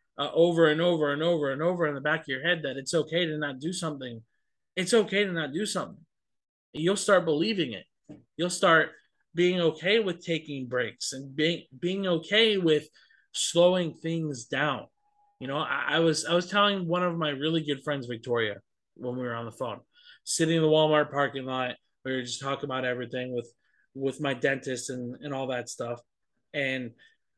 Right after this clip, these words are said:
you know, she was saying that she was feeling really bad, that she didn't have, have a lot of energy and that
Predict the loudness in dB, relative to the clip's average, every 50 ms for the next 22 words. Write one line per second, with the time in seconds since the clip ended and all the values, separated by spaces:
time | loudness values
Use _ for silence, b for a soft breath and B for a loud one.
0 | _ -14 -8 -6 -4 -2 -2 -2 -2 -4 -4 -2 -2 -2 -4 -2 -2 0 0 0
1 | -2 -2 -4 -4 -2 -2 -4 -4 -4 -6 -6 -6 -2 -2 0 0 0 0 2 2
2 | 2 2 4 4 2 2 2 2 0 -2 -2 -2 -4 -4 -4 -4 -4 -4 -2 0
3 | 0 0 0 -4 -16 _ _ _ _ -10 -6 -2 -2 0 2 2 4 4 4 4
4 | 4 4 4 4 2 0 -2 -4 -6 -6 -6 -6 -4 -4 -4 -6